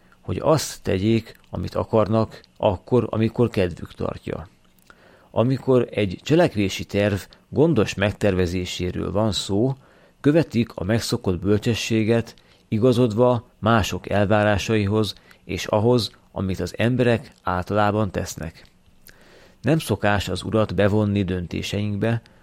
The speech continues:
az ő bölcsességét keresve azokban a körülményekben, amelyekkel a nap folyamán szembesülünk. Ez a dinamika, hogy az Úr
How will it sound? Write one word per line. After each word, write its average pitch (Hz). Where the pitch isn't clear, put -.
az -
ő 147
bölcsességét 101
keresve 104
azokban 101
a -
körülményekben, 117
amelyekkel 104
a 90
nap 151
folyamán 98
szembesülünk. -
Ez 147
a 143
dinamika, 98
hogy 92
az 92
Úr 135